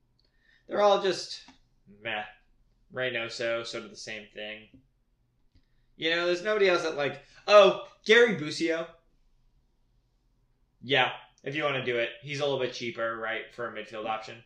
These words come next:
Other than that, I think that's all I got. Those are the, those are the big names. Randall Leal, maybe. Yeah, what's up, Sarah? Hand was raised.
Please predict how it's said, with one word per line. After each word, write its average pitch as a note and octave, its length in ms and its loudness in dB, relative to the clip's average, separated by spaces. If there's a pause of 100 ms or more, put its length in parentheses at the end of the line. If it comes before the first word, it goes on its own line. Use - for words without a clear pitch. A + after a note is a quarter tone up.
(2250)
Other F3 220 0
than F3 80 -4
that, F3 320 2 (100)
I B2+ 60 -6
think D3+ 180 -10
that's D3 200 -4
all C#3+ 140 -2
I C3+ 100 -2
got. C#3 460 -2 (200)
Those B2 160 -10
are C3 60 -10
the, B2 260 -8
those C3 180 -6
are C3 40 -10
the C3+ 60 -6
big C3+ 220 -6
names. C3 540 -10 (1900)
Randall C3+ 520 -4
Leal, B2+ 500 0
maybe. C3 480 -8 (500)
Yeah, B2+ 220 -2
what's A#2+ 160 -6
up, G#2+ 120 -8
Sarah? G#2+ 300 -10 (460)
Hand A#2 240 -12
was A2 180 -16
raised. G#2 460 -12